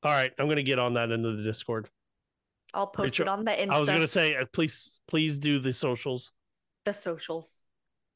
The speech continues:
Speaker 1: Hit us up, speech science podcast at gmail dot com or speech science podcast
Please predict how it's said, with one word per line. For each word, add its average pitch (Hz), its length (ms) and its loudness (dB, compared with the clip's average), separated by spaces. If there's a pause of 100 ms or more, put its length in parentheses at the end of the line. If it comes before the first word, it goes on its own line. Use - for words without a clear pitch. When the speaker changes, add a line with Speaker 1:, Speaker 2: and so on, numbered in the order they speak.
(100)
Speaker 1:
Hit 180 200 2
us 151 140 2
up, 139 220 0
speech 170 340 -2
science 143 340 -2
podcast - 840 -2
at 208 100 2
gmail 151 420 0
dot 127 200 0
com 120 240 0
or 120 60 0
speech 113 240 -4
science 113 240 -2
podcast 107 520 -6